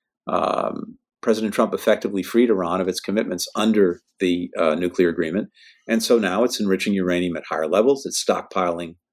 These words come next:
uh, more. Uh, it's using more advanced centrifuges. And the breakout time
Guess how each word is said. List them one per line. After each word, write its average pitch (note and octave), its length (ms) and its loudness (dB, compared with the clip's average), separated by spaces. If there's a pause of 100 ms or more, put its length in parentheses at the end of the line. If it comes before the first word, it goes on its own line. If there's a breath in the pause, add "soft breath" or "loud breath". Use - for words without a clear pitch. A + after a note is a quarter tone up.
(160)
uh, E2+ 100 -8
more. G2+ 460 0 (440)
Uh, F#2 180 0
it's - 140 -2
using G2 240 0
more F#2 160 2
advanced F2+ 380 -2
centrifuges. - 680 -2 (540)
And G#2 240 2
the G2 60 -6
breakout A2 480 2
time D#2+ 340 -6